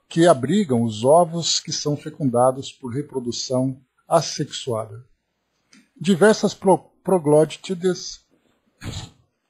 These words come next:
contendo ovos são destacadas do corpo da tênia com as fezes, que são liberados no ambiente e contaminam a água e,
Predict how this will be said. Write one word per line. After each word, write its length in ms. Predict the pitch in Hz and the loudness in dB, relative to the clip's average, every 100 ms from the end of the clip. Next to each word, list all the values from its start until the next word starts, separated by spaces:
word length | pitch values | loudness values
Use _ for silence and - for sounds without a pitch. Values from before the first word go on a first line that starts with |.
| _ _ _ _ _ _ _ - | _ _ _ _ _ _ _ -2
contendo 380 | 143 156 165 135 | 0 2 4 6
ovos 560 | 156 165 113 - - - | 6 4 0 -8 -10 -12
são 300 | - 196 202 | -6 0 0
destacadas 760 | 185 - 175 - 147 147 143 127 | 0 0 0 2 2 2 0 -6
do 100 | 127 | -10
corpo 400 | - 131 - 139 | -2 -2 -2 -4
da 100 | 160 | -4
tênia 540 | - 139 151 156 147 _ _ _ _ _ | -4 -4 -2 -4 -10 _ _ _ _ _
com 160 | - 151 | 0 0
as 160 | - | 0
fezes, 640 | - 147 143 101 110 - | 2 4 4 0 -12 -16
que 160 | - 160 | -10 -10
são 320 | - 165 160 | -4 0 0
liberados 680 | 180 170 131 135 147 147 131 | 2 4 6 6 4 0 -2
no 200 | 135 131 | 0 0
ambiente 640 | 185 143 120 147 - 151 _ _ _ _ _ _ | 0 -2 -2 -4 -6 -14 _ _ _ _ _ _
e 80 | 151 | -8
contaminam 680 | - 180 185 139 139 143 160 | 0 2 4 4 4 4 4
a 240 | 147 123 | 6 6
água 340 | 127 123 139 131 _ _ _ 135 | 4 2 -6 -8 _ _ _ -6
e, 300 | 135 147 | -2 -2